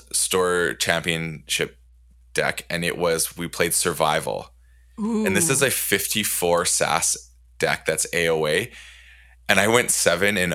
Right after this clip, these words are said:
Speaker 1: oh in a Survival store champ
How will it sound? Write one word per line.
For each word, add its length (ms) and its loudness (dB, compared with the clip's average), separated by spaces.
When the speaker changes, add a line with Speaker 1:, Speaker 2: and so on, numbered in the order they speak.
Speaker 1:
oh 420 2
in 160 2
a 120 4
Survival 1040 2
store 300 0
champ 380 -2